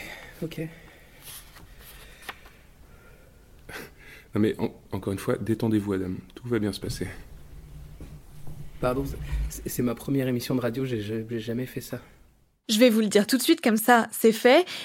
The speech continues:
Speaker 3: Les deux personnages sont joués par Mehdi Bayad, l'auteur, réalisateur et donc interprète de cette fiction. Perso, je l'ai compris que la deuxième fois que je l'ai écouté au casque,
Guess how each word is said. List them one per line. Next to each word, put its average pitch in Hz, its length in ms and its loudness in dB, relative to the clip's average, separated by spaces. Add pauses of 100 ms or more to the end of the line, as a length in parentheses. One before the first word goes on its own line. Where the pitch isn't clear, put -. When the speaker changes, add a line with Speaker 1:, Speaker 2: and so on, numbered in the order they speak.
(160)
Speaker 3:
Les 254 240 8
deux 262 160 6
personnages 233 760 4
sont 208 200 -4
joués 214 220 6
par 196 260 4
Mehdi 226 300 4
Bayad, 190 540 4
l'auteur, 202 720 4
réalisateur 190 880 2
et 202 100 2
donc 220 380 0
interprète 226 760 2
de 190 120 -2
cette 240 260 2
fiction. - 380 -4 (460)
Perso, 247 360 6
je 269 120 6
l'ai 190 80 4
compris 190 340 2
que 247 100 4
la 180 140 6
deuxième 220 540 6
fois 240 180 4
que 226 60 0
je 220 80 4
l'ai 190 100 8
écouté 185 500 2
au 233 120 6
casque, 247 380 4